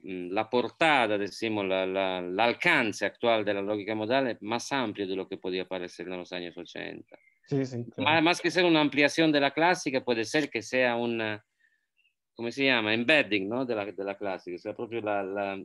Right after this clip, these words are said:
Speaker 1: el, el lugar donde la lógica clásica puede ser justificada.
Speaker 2: Sí, sí.
Speaker 1: O, o no justi-, o, o criticada, ¿no?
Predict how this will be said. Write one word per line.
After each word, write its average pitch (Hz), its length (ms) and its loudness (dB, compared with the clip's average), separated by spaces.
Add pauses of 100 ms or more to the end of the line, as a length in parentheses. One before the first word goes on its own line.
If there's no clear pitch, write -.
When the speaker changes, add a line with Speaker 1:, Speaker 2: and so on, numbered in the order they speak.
(120)
Speaker 1:
el, 117 160 -2
el 135 180 2
lugar 156 440 4
donde 131 280 2
la 123 80 4
lógica 123 360 2
clásica 143 400 0
puede 170 460 6
ser 127 240 0
justificada. 110 720 -4 (1900)
Speaker 2:
Sí, 143 160 0
sí. 156 260 -6 (300)
Speaker 1:
O, 127 120 6
o 131 140 2
no 147 220 6
justi-, 131 300 2
o, 131 100 4 (180)
o 131 60 2
criticada, 151 680 2
¿no? 160 260 -4